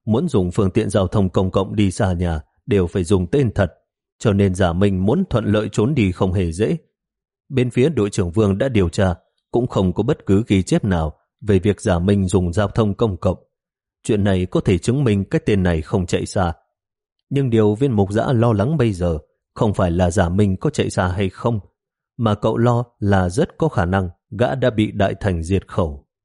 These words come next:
Mặc dù Yến Tử thừa nhận vào đêm vụ án phát sinh đã nhìn thấy Giả Minh trong nhà, nhưng Đại Thành lại khăng khăng là con gái ngủ mơ nên nhìn nhầm. Viên Mục Dã biết Đại Thành không hề ngu ngốc,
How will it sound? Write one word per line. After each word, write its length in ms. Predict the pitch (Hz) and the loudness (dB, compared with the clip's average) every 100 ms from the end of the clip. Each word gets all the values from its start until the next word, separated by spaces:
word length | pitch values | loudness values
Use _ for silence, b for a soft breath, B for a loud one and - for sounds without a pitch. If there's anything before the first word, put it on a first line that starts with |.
| _ _ _ _ _ _ _ _ _ _ | _ _ _ _ _ _ _ _ _ _
Mặc 200 | 104 98 | -4 -2
dù 240 | 113 98 95 | 2 2 2
Yến 300 | 131 139 202 | 0 0 0
Tử 200 | 101 87 | -2 0
thừa 160 | 110 87 | 0 2
nhận 240 | 90 95 - _ | 2 -2 -6 _
vào 240 | 104 95 92 | -2 0 2
đêm 220 | 104 101 | 0 0
vụ 180 | 95 104 | 0 0
án 260 | 104 107 | 0 -2
phát 220 | 139 139 - | -2 -4 -2
sinh 280 | 101 92 82 _ _ | -2 -2 -4 _ _
đã 160 | - 156 | -2 0
nhìn 280 | 123 98 87 | 2 0 2
thấy 180 | 110 160 | 0 2
Giả 160 | 90 | 0
Minh 240 | 87 110 101 | 0 0 0
trong 240 | 104 98 | -2 0
nhà, 280 | 92 80 73 _ _ _ - | -2 -2 -6 _ _ _ -4
nhưng 200 | 120 113 | -2 0
Đại 160 | 104 | 0
Thành 240 | - 104 90 | 0 0 2
lại 220 | 95 110 | 0 0
khăng 220 | - 107 | -2 -2
khăng 340 | 101 110 98 98 | 0 -2 0 0
là 80 | |
con 260 | 95 127 120 | 0 0 0
gái 180 | 113 175 | 2 2
ngủ 240 | 123 90 | 2 0
mơ 280 | 80 113 117 - _ | 2 0 0 -2 _
nên 260 | 147 139 98 | -2 0 2
nhìn 260 | 98 85 | 2 2
nhầm. 280 | 90 85 80 - _ _ _ - | 0 0 -2 -8 _ _ _ -4
Viên 200 | 107 95 | 0 2
Mục 200 | 95 101 | 0 0
Dã 260 | 104 127 | 0 0
biết 240 | 131 147 147 | 0 -2 0
Đại 160 | 101 | -4
Thành 240 | 101 101 87 | 0 -2 -2
không 220 | - 101 | -2 0
hề 160 | 101 85 | 2 2
ngu 240 | 92 90 | 2 2
ngốc, 260 | 92 147 | 2 -2